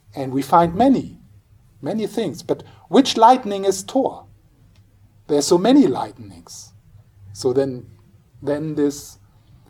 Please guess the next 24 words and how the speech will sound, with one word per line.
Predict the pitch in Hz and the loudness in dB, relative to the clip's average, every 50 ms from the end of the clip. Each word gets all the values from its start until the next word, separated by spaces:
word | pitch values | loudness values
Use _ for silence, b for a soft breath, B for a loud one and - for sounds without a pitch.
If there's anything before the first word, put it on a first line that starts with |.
| _ _ _ - - - - - - - - | _ _ _ -6 -2 -2 -2 -2 -4 -8 -6
this, | 143 139 131 127 - - 156 | -6 -6 -6 -6 -8 -8 -8
uh, | 139 123 117 117 - - _ _ - - _ _ _ _ _ _ _ _ _ _ _ _ _ - | -8 -8 -8 -12 -16 -20 _ _ -20 -20 _ _ _ _ _ _ _ _ _ _ _ _ _ -14
this | 135 139 120 123 - - - _ | -12 -12 -12 -12 -16 -20 -20 _
first | _ - - 214 233 - - - - | _ -4 -2 -2 -2 -2 -6 -10 -12
thing, | 143 113 104 101 110 | -12 -12 -12 -14 -16
it, | 117 - - - - - | -16 -16 -16 -20 -20 -20
it, | - - _ - | -20 -20 _ -4
Tor | - 185 220 208 208 | 2 2 2 2 2
can't | - - 196 208 233 226 - | 2 4 4 6 4 4 0
be | 190 180 | -4 -4
the | 160 156 | -2 -4
same | 151 156 - 180 180 196 180 156 127 120 | -4 -4 -2 -2 -2 -2 -2 -4 -6 -6
as, | 123 135 135 127 123 117 107 - - - - - - - - - _ _ _ _ _ _ - - - - - - - _ _ _ - - | -4 -2 -2 -2 -2 -4 -8 -12 -16 -18 -18 -20 -20 -20 -20 -20 _ _ _ _ _ _ -20 -20 -20 -20 -20 -20 -20 _ _ _ -10 -6
as | - 139 135 - - | -4 -4 -4 -6 -2
this, | 160 190 185 - - - - - - | 0 0 0 0 -2 -8 -16 -18 -14
because | - - 127 - - 123 120 120 - - - - - - | -14 -14 -12 -6 -6 -4 -4 -4 -8 -12 -14 -18 -20 -8
there's | 139 135 135 139 143 135 - | -4 -2 0 0 0 -2 0
so | - 156 151 | 0 0 0
much, | 147 156 185 190 101 - - - - - - - _ _ _ _ _ - _ _ | 2 2 0 -2 -2 -6 -10 -14 -16 -18 -20 -20 _ _ _ _ _ -20 _ _
and | - 135 127 123 | -12 -10 -8 -6
we | 123 123 | -4 -2
look | 131 147 151 - | 0 0 -2 -2
for | - 160 143 143 | -2 -2 -2 0
one. | 156 151 - - - | -2 -4 -6 -8 -12